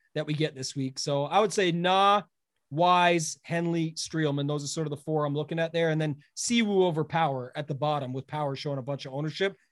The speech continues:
Go, I'll go to the Siwoo narrative, and even if it picks up steam, I'm good with it.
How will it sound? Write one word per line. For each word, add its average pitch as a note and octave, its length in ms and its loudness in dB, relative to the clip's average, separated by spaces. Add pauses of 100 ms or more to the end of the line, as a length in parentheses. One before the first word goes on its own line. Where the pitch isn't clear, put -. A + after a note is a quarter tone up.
(120)
Go, F3+ 80 -2
I'll E3 160 2
go D#3+ 120 0
to D3 60 -2
the C3+ 60 -6
Siwoo C#3+ 360 -4
narrative, C3 340 -4
and C3 180 -8 (100)
even D#3 160 -2
if C3+ 100 -6
it A#2+ 100 -12
picks C#3 180 -8
up C3 140 -10
steam, C3 280 -8
I'm A#2+ 100 -8
good A#2+ 160 -10
with A2+ 140 -16
it. A#2 120 -16